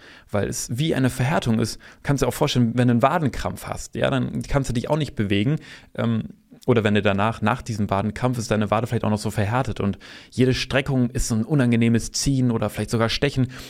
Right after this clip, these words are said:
So ähnlich ist das in deinem Rücken auch. Also ein Hexenschuss, äh, ist letztendlich das klügste System deines Körpers, um dich vor langfristigen Schäden in der Wirbelsäule,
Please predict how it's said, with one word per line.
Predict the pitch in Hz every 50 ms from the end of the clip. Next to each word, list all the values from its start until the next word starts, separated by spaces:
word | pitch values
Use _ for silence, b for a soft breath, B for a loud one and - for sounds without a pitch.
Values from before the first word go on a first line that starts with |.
| B B B
So | B - 160
ähnlich | 180 190 190 185 165
ist | 170 156 -
das | 156 - -
in | 135 127
deinem | 123 123 123
Rücken | 123 113 156 156 - 117
auch. | 107 120 127 107 95 - - - _ _ _ _ _ _ _ _ _ _ - -
Also | - 117 110 117
ein | 117
Hexenschuss, | - - 202 - - - 151 - - 143 170 180 - - B B B B B
äh, | B 139
ist | 139 120 120 147
letztendlich | 135 127 - 127 151 151 147 - B B B B - -
das | - 127 135 131 123 -
klügste | - - 143 185 240 240 - - - 180 165 - - 139
System | 107 117 131 - - - 170 175 202 196 156
deines | 135 127 131 127 123 131
Körpers, | 131 - 151 156 - 131 120 120
um | - - 143 147 135
dich | 135 131 -
vor | - 117 117 117 110 113 B B B B B
langfristigen | 113 131 160 165 - - - 117 - - 107 98 98
Schäden | - - - 101 107 120 120 -
in | - 131 139
der | 113 107 101 -
Wirbelsäule, | 131 208 180 131 104 82 98 87 92 101 135 170 170